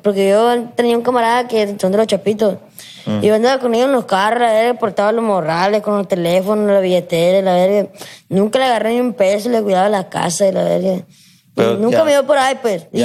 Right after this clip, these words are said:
Speaker 2: andabas
Speaker 1: sí,
Speaker 2: de loco.
Speaker 1: Simón, pero nunca me dio por ahí porque siempre traía dinero yo, pues, no ocupaba ro-, robar, pues.
Speaker 2: Ok. Para conseguir el dinero, ¿cómo le hacía?
Speaker 1: No, pues, como le digo, pues, vendía co-, dos, tres cosas.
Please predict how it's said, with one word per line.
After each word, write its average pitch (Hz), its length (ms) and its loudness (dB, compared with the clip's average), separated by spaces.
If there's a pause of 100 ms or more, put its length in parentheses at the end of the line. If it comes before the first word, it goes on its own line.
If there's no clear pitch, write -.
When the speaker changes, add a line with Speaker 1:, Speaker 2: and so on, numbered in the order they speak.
(100)
Speaker 2:
andabas 135 260 2
Speaker 1:
sí, - 60 0
Speaker 2:
de 113 60 2
loco. 110 380 -4
Speaker 1:
Simón, 233 560 -2
pero 208 180 0
nunca 233 220 0
me 277 80 0
dio 247 140 0
por 262 120 0
ahí 240 120 0
porque 247 240 -2
siempre 226 240 -2
traía 220 220 0
dinero 233 280 0
yo, 233 300 2
pues, 240 160 0
no 226 80 0
ocupaba 226 440 0
ro-, 196 200 -4 (100)
robar, 190 440 0
pues. 185 180 -2
Speaker 2:
Ok. 95 220 -8 (1400)
Para 113 160 0
conseguir 113 340 -2
el 131 100 -2
dinero, 120 380 -2
¿cómo 131 200 -2
le 123 80 0
hacía? 117 280 -4 (720)
Speaker 1:
No, 196 280 0
pues, 294 200 2
como 254 180 0
le 226 120 2
digo, 202 260 0
pues, 269 160 0
vendía 208 380 0
co-, 190 220 0
dos, 190 140 0
tres 190 200 -6 (220)
cosas. 196 520 0